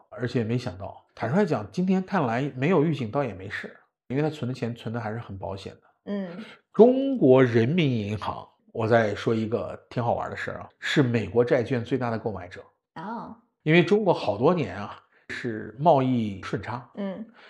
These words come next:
Speaker 1: 然后你就想那些外币，以美元为主，你知道政府也得投资，对吧？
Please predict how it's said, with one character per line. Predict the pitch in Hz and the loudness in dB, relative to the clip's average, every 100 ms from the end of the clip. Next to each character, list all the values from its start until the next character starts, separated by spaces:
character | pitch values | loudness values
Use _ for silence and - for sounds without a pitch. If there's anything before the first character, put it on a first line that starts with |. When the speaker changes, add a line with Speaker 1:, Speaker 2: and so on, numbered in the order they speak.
| - _ | -20 _
Speaker 1:
然 | 139 185 | 2 4
后 | |
你 | 185 | 4
就 | 196 | 2
想 | 147 123 | 2 0
那 | |
些 | 143 170 | 2 4
外 | 175 180 | 6 6
币， | 160 202 - - _ | 4 0 -2 -16 _
以 | 120 143 | 0 2
美 | 117 | 2
元 | 113 | 2
为 | 135 | 0
主， | 135 85 - _ _ | -2 -6 -14 _ _
你 | 123 | -4
知 | 127 | 0
道 | 190 | 0
政 | 262 196 | 0 0
府 | 165 | 4
也 | 175 | 4
得 | 117 | 4
投 | 113 | 0
资， | 104 123 | -2 -2
对 | 110 | -4
吧？ | 92 | -6